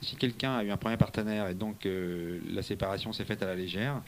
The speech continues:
si par exemple, il peut y avoir une irritation encore entre un premier partenaire et puis, euh, la personne, à ce moment-là, un des enfants va s'identifier. C'est assez courant, on va dire.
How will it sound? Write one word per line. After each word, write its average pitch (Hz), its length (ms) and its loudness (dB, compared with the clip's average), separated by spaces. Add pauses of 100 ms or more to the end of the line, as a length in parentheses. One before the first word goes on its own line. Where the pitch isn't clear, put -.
(260)
si - 120 -10
par 92 120 8
exemple, 101 180 8
il - 20 -14
peut 90 100 8
y 87 40 8
avoir 92 300 6
une 85 280 2
irritation 90 680 4
encore 92 280 4
entre 82 160 -2
un 82 40 2
premier 87 220 2
partenaire 90 560 2 (240)
et 82 80 -2
puis, 85 280 0
euh, 76 100 2
la 78 80 2
personne, 127 520 2 (460)
à 92 60 2
ce 90 80 2
moment-là, 123 180 8
un 117 60 8
des 107 160 8
enfants 110 360 4
va 110 80 6
s'identifier. 95 600 0
C'est - 180 0
assez 107 240 0
courant, 95 440 -2 (200)
on 80 40 -8
va 78 100 -6
dire. 107 220 -2